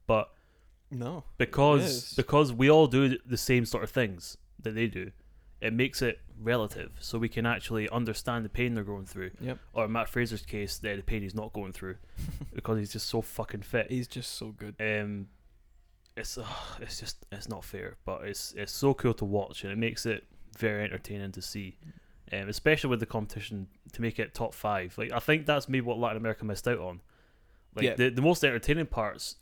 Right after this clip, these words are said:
Speaker 1: isn't who wins, it's who makes fifth and fourth.
Speaker 2: Yeah, that's the
Speaker 1: Like,
Speaker 2: best part
Speaker 1: those
Speaker 2: to
Speaker 1: are the
Speaker 2: watch.
Speaker 1: best part. Like,
Speaker 2: Yeah,
Speaker 1: they
Speaker 2: every
Speaker 1: announce who
Speaker 2: region.
Speaker 1: wins first, and then they go, like,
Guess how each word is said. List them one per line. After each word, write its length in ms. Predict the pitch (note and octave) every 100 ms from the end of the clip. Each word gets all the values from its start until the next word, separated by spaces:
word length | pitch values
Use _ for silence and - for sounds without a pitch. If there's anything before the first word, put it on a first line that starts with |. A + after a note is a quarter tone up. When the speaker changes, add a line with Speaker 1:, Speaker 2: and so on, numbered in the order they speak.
| C3
Speaker 1:
isn't 180 | B2 A2+
who 140 | A2
wins, 320 | G#2+ C#3 G#2 G2+
it's 120 | -
who 120 | A#2+
makes 420 | A#2+ A#2 - - -
fifth 420 | - C#3+ - - - -
and 80 | -
fourth. 300 | C#3 A#2 -
Speaker 2:
Yeah, 300 | C3+ A#2+ A#2+ -
that's 200 | C#3+ C3+
the 60 | A#2
Speaker 1:
Like, 80 |
Speaker 2:
best 220 | A2+ A2+ C3
part 100 | C#3
Speaker 1:
those 80 | C#3+
Speaker 2:
to 40 |
Speaker 1:
are 40 | C3
the 60 |
Speaker 2:
watch. 40 | A#2+
Speaker 1:
best 240 | A#2 G2+
part. 140 | - A2
Like, 120 | B2+
Speaker 2:
Yeah, 40 |
Speaker 1:
they 60 | A2+
Speaker 2:
every 80 | A#2+ C3+
Speaker 1:
announce 120 | D#3+
who 60 | A2 C#3+
Speaker 2:
region. 60 |
Speaker 1:
wins 320 | C3+ C3+ A#2 G2+
first, 500 | - B2 - - - - - - - -
and 80 | A#2
then 80 | A#2
they 80 | A#2
go, 140 | A#2
like, 280 | A#2 A2 -